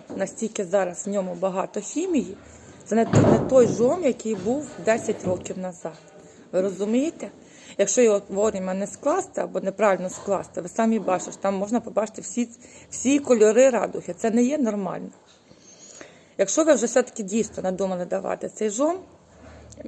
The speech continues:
я говорю про сирий жом, так? От, то треба обов'язково сипати трикальцій фосфат, тобто кальцій корова. Якщо ви даєте трикальцій фосфат коровам,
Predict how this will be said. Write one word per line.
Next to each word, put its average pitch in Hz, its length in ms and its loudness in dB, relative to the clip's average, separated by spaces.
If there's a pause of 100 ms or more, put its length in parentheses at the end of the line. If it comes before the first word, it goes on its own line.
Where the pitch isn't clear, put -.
(100)
я 214 180 2
говорю 190 340 -4
про 196 160 -6
сирий 196 380 -4
жом, 170 260 -12
так? 226 300 -6 (1080)
От, 180 160 -6 (180)
то 226 320 6 (220)
треба 233 300 4
обов'язково 196 600 0 (220)
сипати 220 380 -4
трикальцій 185 520 -8 (100)
фосфат, - 440 -8
тобто 196 300 -8
кальцій - 380 -14
корова. 165 400 -14 (440)
Якщо 196 280 4
ви 220 100 0
даєте 202 360 0
трикальцій 185 480 -8
фосфат 185 420 -6
коровам, 208 440 2